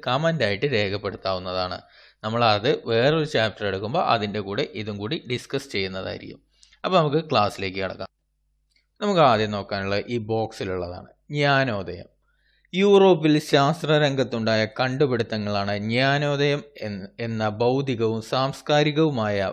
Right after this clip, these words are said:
പ്രസ്ഥാനത്തിന് രൂപം നൽകിയത്. യുക്തിചിന്തയ്ക്ക് പ്രാധാന്യം നൽകിയ ജ്ഞാനോദയ ചിന്തകർ സമൂഹം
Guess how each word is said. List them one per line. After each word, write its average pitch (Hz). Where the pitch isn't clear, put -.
പ്രസ്ഥാനത്തിന് 110
രൂപം 104
നൽകിയത്. 95
യുക്തിചിന്തയ്ക്ക് 151
പ്രാധാന്യം 127
നൽകിയ 104
ജ്ഞാനോദയ 143
ചിന്തകർ 107
സമൂഹം 131